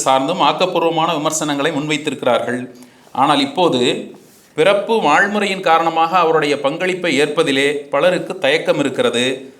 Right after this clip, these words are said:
அந்த தயக்கம் இந்த சமூகத்தை எங்கு கொண்டு போய் நிறுத்தும் என்கிற கவலையோடு சில கேள்விகளை முன்வைக்கிறார். தமிழ் சமூக அரசியல் வரலாற்றை கட்டமைக்க உதவிய புறநானூறு போன்ற பேராற்றல் கொண்ட நூலை பதிப்பித்து கொடுத்த உவேசாவை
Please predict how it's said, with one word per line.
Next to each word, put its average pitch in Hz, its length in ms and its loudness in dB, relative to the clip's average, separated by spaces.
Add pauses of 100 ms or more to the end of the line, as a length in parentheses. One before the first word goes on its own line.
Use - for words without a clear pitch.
அந்த 156 320 -2
தயக்கம் 160 680 0
இந்த 139 180 -2
சமூகத்தை 165 580 -4
எங்கு 156 260 -4
கொண்டு 143 240 -4
போய் 143 160 -2
நிறுத்தும் 143 400 -8
என்கிற 127 580 0 (100)
கவலையோடு 165 840 2
சில 135 260 -4
கேள்விகளை 151 500 -2
முன்வைக்கிறார். 127 640 -2 (640)
தமிழ் 208 300 2
சமூக 190 520 2
அரசியல் 180 400 0
வரலாற்றை 156 480 0
கட்டமைக்க 175 480 0
உதவிய 143 380 2
புறநானூறு 175 520 0
போன்ற 147 280 0
பேராற்றல் 170 520 2
கொண்ட 160 180 0
நூலை 156 240 2
பதிப்பித்து 160 440 -4
கொடுத்த 139 280 -4
உவேசாவை 135 840 0